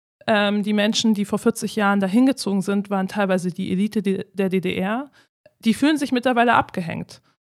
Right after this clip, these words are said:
Ähm, und das ist natürlich schon ein, also ein krasser Statusverlust von, ich bin die Elite zu,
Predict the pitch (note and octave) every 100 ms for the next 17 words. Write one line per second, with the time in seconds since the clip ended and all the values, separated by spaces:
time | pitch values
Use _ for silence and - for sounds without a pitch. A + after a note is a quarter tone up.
0 | - G3+ G3 G3 F#3+ F#3 - _ _ A3
1 | A3 A3+ B3+ C4 B3 - A3+ - - A#3
2 | A#3 - - G3+ _ _ _ _ _ _
3 | _ _ - G#3 D#3 - _ G3+ - -
4 | A#3+ A#3+ - G#3 B3+ G#3+ - - F3 F#3+
5 | - G3+ G3 - - - G#3+ G3 F#3+ A3
6 | A#3 A#3 - G#3+ G#3